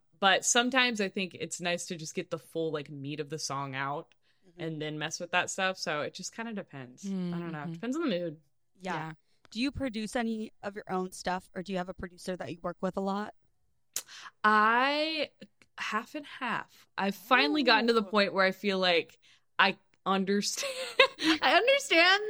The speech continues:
Speaker 1: the terminology. I speak the lingo. So I
Speaker 2: Yeah.
Speaker 1: can be like, "Yeah, put a riser here, and if you can cut the highs on the," like, you know.
Speaker 3: <laughs> Yes.
Speaker 1: I can say stuff now.
Speaker 2: Yes.
Speaker 1: So I, I would call myself a co-producer, but, um, for most of the stuff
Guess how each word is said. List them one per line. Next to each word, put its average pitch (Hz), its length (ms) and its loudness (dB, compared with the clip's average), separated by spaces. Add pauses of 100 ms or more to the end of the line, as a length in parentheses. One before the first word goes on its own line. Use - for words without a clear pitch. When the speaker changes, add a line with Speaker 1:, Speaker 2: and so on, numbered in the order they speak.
Speaker 1:
the 359 80 2
terminology. 302 840 4
I 220 160 2
speak - 480 -2
the 269 140 6
lingo. 247 340 4
So 302 160 0 (220)
I 240 40 -10
Speaker 2:
Yeah. 233 100 -2
Speaker 1:
can 269 100 0
be 311 80 2
like, 294 140 0
"Yeah, 254 100 6
put 220 140 -2
a 285 60 2
riser 208 400 2
here, 180 300 -8
and 214 100 -2
if - 140 -12
you 196 60 -12
can 214 100 -4
cut 190 240 -8
the 202 60 -4
highs 170 420 -4
on 190 100 -6
the," 156 280 -10 (540)
like, - 240 2 (440)
you 240 120 8
know. 131 120 0
Speaker 3:
<laughs> 269 400 4 (120)
Yes. 202 440 6
Speaker 1:
I 262 40 8
can 262 300 4
say 254 220 6
stuff 180 400 0
now. 160 340 -2 (300)
Speaker 2:
Yes. 185 180 -2
Speaker 1:
So 247 440 6
I, - 80 -4 (160)
I 226 100 6
would 254 160 2
call 285 180 0
myself 269 340 0
a 208 80 2
co-producer, 180 760 -4
but, 151 280 -4
um, 143 220 -2
for 190 140 -4
most 196 220 0
of - 40 -16
the 196 100 -6
stuff 165 380 0